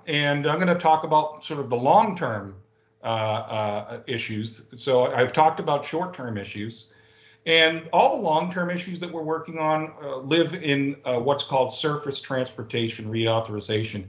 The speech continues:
This is also known as the highway bill. Um, uh, this is a bill that Congress must pass every four to seven years. Uh, I believe we're gonna be at the six-year mark this year. Um, it funds our nation's highways, so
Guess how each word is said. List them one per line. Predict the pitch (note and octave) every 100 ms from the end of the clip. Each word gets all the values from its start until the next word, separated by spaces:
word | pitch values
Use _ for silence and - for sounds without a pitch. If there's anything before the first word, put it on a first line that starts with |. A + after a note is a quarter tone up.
| - - -
This | G#3
is | A#3
also | A3+ G3+ F#3+
known | D#3+ D3
as | B2+
the | A2+
highway | - A#2 A#2 C#3
bill. | C#3 D3+ - - _ _ _ _ -
Um, | A2+ A2 A2 G#2+ G#2+ A2+ - - - _ _ -
uh, | A#2 A#2 A2+ A2+ - D3
this | E3+ A3
is | G#3+
a |
bill | F3+ E3 E3
that | D3+ C#3
Congress | - C#3 C#3+ C#3 C3
must | A#2 D3+ F3+ -
pass | D#3 C#3+ D#3 - - _ _ A#2
every | A#2+ C#3+
four | C#3+ - C3+ C3+
to | C#3+
seven | - B2+ C3+ C#3
years. | A#2 A#2+ C3+ D3 - _ _ _ _ A2+
Uh, |
I | A2+ A2+ A2+
believe | B2 C3+ C3
we're | B2+
gonna | B2+
be | A#2+ B2+
at |
the | -
six-year | - C#3 - C3+ C3+
mark | B2+ B2+ B2+
this | B2 A2+ A2
year. | G2+ A2+ - _ _ _ A#2+
Um, | A2+ A2+ A#2+
it | C3 A2
funds | C#3+ D#3 E3
our | D#3+
nation's | D#3 D3+ - F3
highways, | D3+ B2 A#2 A#2+ D3 E3+ - _ _ _
so | - B2 B2 A#2 A#2+ A#2